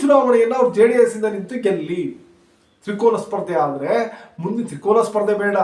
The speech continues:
ಯ-, ಇವರೇ ನಿಂತ್ಕೊಂಡು ಅವರಿಗೆ ಟಿಕೆಟ್ ಕೊಟ್ಟು ಒಂದ್ ವೇಳೆ ಅವರಿಗೆ ಟಿಕೆಟ್ ಕೊಟ್ಟು ಸ್ವರೂಪ್ ಪ್ರಕಾಶ್ ನಿಲ್ಸಿದ್ರೆ ಯಾವೊಬ್ಬನೇ ಒಬ್ಬ ಭಾರತೀಯ ಜನತಾ ಪಕ್ಷದ ನಾಯಕರು ಅವರಿಗೆ ವೋಟ್ ಹಾಕಲ್ಲ, ಭಾರತೀಯ ಜನತಾ ಪಕ್ಷದ ಕಾರ್ಯಕರ್ತರು ಕೂಡ ಇವರಿಗೆ ಮತವನ್ನ ನೀಡಲ್ಲ.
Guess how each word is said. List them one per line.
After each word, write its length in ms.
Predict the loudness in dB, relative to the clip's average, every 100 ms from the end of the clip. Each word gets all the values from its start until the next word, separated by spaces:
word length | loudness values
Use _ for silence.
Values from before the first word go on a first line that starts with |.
| -2 -10 -20 _ -8
ಯ-, 160 | -4 -4 -4
ಇವರೇ 220 | 0 0 0
ನಿಂತ್ಕೊಂಡು 380 | -4 -6 -2 0
ಅವರಿಗೆ 240 | 0 -4 -6
ಟಿಕೆಟ್ 240 | -4 -6 -4
ಕೊಟ್ಟು 260 | -6 -2 -2 -2 -4 -12 -4
ಒಂದ್ 140 | -2 4
ವೇಳೆ 240 | 4 4 2
ಅವರಿಗೆ 240 | 0 -2 -4 -4
ಟಿಕೆಟ್ 200 | -4 -4
ಕೊಟ್ಟು 140 | -6 -6
ಸ್ವರೂಪ್ 220 | -6 -6
ಪ್ರಕಾಶ್ 240 | -6 -6 -8
ನಿಲ್ಸಿದ್ರೆ 380 | -10 -10 -8 -6 -4 -4
ಯಾವೊಬ್ಬನೇ 680 | -6 -4 -6 -4 -2 4 6 6 4
ಒಬ್ಬ 160 | 0 -6 -10 -20 _ _ _ _ _ -6
ಭಾರತೀಯ 300 | -2 -2 -4
ಜನತಾ 260 | -6 -6 -6 -8
ಪಕ್ಷದ 220 | -10 -12 -8
ನಾಯಕರು 320 | -8 -6 -4 -2
ಅವರಿಗೆ 180 | -2 -4
ವೋಟ್ 180 | -6 -6
ಹಾಕಲ್ಲ, 220 | -8 -8 -6
ಭಾರತೀಯ 280 | -4 -6 -10 -12
ಜನತಾ 240 | -8 -8 -8
ಪಕ್ಷದ 200 | -12 -6
ಕಾರ್ಯಕರ್ತರು 420 | -4 -4 -8 -12 -8
ಕೂಡ 100 | -4 -4 -6 -14 -10 -2
ಇವರಿಗೆ 260 | 0 0 -2 -4
ಮತವನ್ನ 320 | -6 -8 -6
ನೀಡಲ್ಲ. 300 | -8 -10 -10